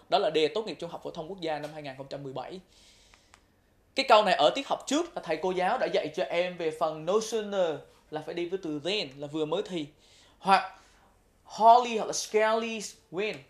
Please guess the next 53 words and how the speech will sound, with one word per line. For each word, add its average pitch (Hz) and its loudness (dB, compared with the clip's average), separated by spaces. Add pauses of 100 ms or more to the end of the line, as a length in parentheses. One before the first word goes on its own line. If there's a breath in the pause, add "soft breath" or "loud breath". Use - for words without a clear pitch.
cũng - -4
có 226 2
nghĩa 175 -4
là 180 -2
vừa 160 -4
mới 156 -6
thì, 170 -4
đó 185 -4
là 175 -2
hai 175 -4
cấu 190 -6
trúc 269 -12
này 170 -4
là 151 -2 (380 soft breath)
như 196 -6
nhau, 208 2
nhưng 185 -8
em 180 -6
nhớ 180 0
này, - -4 (260 loud breath)
no 196 -2
sooner 185 -4
sẽ 156 -8
đi 180 -8
với 202 -2
then 196 -6 (960 soft breath)
và 165 -2
Holly 220 4
hoặc 190 0
là 151 -6
scarcely 190 -6 (160)
là 147 -10
đi 165 -10
với 190 -10
when. 202 -4 (880 soft breath)
Và 165 4
cái 220 0
tuyến 277 -4
thì 185 0
ở 151 0
trong 180 -2
như 175 -8
thế 185 -6
này 156 -6
này, 135 -14 (200)
đây 175 0
là 175 -2
cái 185 -6
câu 175 4
bình 156 -4
thường 147 -6
là 147 -6
quá 165 -4